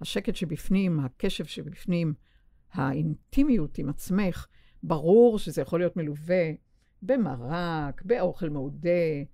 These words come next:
בירקות, אה, מעודים, בכל מיני התח-, לא בסוכר, לא בקפאין, לא ב-, אל, אל תעלי מנגד במזון את הוויברציה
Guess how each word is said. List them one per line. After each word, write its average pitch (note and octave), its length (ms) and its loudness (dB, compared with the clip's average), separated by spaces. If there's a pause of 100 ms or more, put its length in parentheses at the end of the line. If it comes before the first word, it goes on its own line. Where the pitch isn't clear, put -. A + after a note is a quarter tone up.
(280)
בירקות, E3+ 720 -2
אה, C#3 280 0
מעודים, D3+ 720 -2 (480)
בכל D3+ 400 -4
מיני D#3 260 -2
התח-, - 180 -10 (420)
לא E3+ 140 4
בסוכר, G3+ 580 4
לא D3 180 2
בקפאין, F#3 760 2
לא D#3 100 2
ב-, E3+ 320 2 (320)
אל, D3+ 100 -4 (100)
אל F3 60 2
תעלי F#3+ 260 4
מנגד F#3+ 600 6 (360)
במזון G#3 560 4
את - 100 -4
הוויברציה D#3+ 800 0